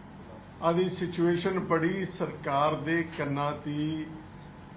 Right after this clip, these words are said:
ਆਵਾਜ਼ ਪਹੁੰਚਾਈ, ਚਾਹੇ ਉਹ ਸੈਸ਼ਨ ਹੋਵੇ ਵਿਧਾਨ ਸਭਾ ਦਾ, ਉਹਦੇ ਵਿੱਚ ਵੀ ਹਮੇਸ਼ਾ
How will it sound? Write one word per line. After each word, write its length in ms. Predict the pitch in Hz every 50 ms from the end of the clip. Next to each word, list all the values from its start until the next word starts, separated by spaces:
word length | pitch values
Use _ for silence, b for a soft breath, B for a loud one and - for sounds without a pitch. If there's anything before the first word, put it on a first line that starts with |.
| - - - - - - - - - - - - - - - - - - - - -
ਆਵਾਜ਼ 400 | 160 151 147 147 160 165 151 165
ਪਹੁੰਚਾਈ, 440 | 156 160 156 - - 135 127 123 - - - - - - - - - - - - - - - - - - - - - - -
ਚਾਹੇ 360 | - 185 175 170 180 202 214
ਉਹ 120 | 220 220 214
ਸੈਸ਼ਨ 440 | - - 190 165 - - 185 202 220
ਹੋਵੇ 360 | 220 214 208 196 196 202 - - - - - - - - - - - - - - - -
ਵਿਧਾਨ 340 | - 185 175 185 170 156 156
ਸਭਾ 300 | 147 - 165 165 180 180
ਦਾ, 340 | 180 190 185 185 180 - - - - - - - - - - - - - - - -
ਉਹਦੇ 280 | 190 196 220 240 254 254
ਵਿੱਚ 260 | 247 240 - - 220
ਵੀ 360 | 196 214 214 208 196 196 - - - - - - - - - - - - - - - - - - - 175
ਹਮੇਸ਼ਾ 880 | 175 185 190 196 208 220 233 233 233 - 247 233 233 226 208 190 170